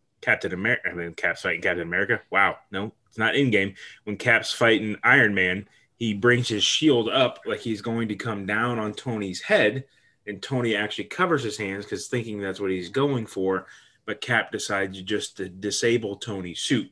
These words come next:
with the arc reactor. John Walker takes that one step further and fucking bludgeons a guy to death.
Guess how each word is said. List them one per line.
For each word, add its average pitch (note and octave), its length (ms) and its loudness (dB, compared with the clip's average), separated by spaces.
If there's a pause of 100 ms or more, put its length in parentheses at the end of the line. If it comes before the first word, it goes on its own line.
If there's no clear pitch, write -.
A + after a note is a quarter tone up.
(140)
with F#2+ 140 -10
the A2 100 -2
arc A2+ 220 2
reactor. - 460 -10 (420)
John G#2 320 0
Walker C3 500 4 (280)
takes - 260 -4
that G#2 220 2
one G#2 340 -2
step - 440 -6
further A2 960 4 (300)
and E2+ 260 -4
fucking F2+ 1000 -8
bludgeons F2+ 460 0
a D#2 40 -10
guy D#2 180 -2
to D2+ 120 -10
death. C2+ 320 -12